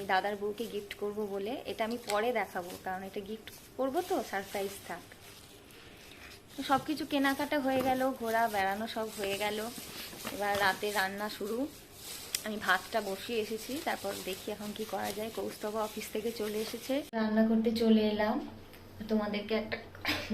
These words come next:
সরি, তোমাদেরকে একটা কথা বলি, সেটা হচ্ছে যে, উম, আমার এক দিদির, মানে যার জন্য আমি জিনিসগুলো কিনেছি, ওর একটা YouTube চ্যানেল আছে রান্নার। তোমরা যারা রান্না করতে ভালোবাসো, তো ওর চ্যানেলটা একবার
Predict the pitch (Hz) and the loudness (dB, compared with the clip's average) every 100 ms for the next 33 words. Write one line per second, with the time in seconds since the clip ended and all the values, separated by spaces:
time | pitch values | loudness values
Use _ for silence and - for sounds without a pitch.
0 | 220 - - - - - - - - 220 | 2 2 0 -6 -10 -14 -14 -14 0 4
1 | 220 226 220 - - - - - - 226 | 6 6 4 -2 -2 -12 -10 0 2 6
2 | 220 226 226 226 220 220 226 233 202 - | 6 6 6 4 2 0 -2 -2 -2 0
3 | 240 202 196 226 - - - - - - | 0 0 -2 -2 -2 -6 -8 -10 -12 -14
4 | - 208 214 214 208 - 233 220 226 220 | -8 -2 0 0 -4 2 4 8 8 8
5 | 214 208 202 196 208 214 220 240 220 220 | 2 -2 -4 -4 -2 2 2 2 0 -2
6 | 220 233 - - - - 202 196 196 202 | -2 -2 -2 -8 -14 -12 -8 -6 0 2
7 | 196 214 220 220 220 196 202 - 220 220 | 2 4 2 6 4 4 -2 -4 -4 -4
8 | 196 190 190 - 214 - - - - - | -4 -4 -4 -2 -2 -2 -6 -10 -10 -12
9 | - 214 220 220 285 240 220 226 240 226 | -6 0 2 4 4 6 4 2 0 0
10 | 214 202 202 185 185 190 180 180 170 165 | 0 0 -2 -4 0 2 2 2 -4 -6
11 | - - - - 214 226 233 233 208 208 | -8 -14 -16 -8 2 4 4 4 4 4
12 | 202 214 226 226 233 220 196 196 208 196 | 2 -2 -2 -2 -2 -2 -2 0 0 -2
13 | - 254 311 - - - - - 214 214 | -4 -4 -4 -10 -14 -14 -12 -8 -6 -2
14 | 196 196 196 202 220 | 0 0 0 -2 0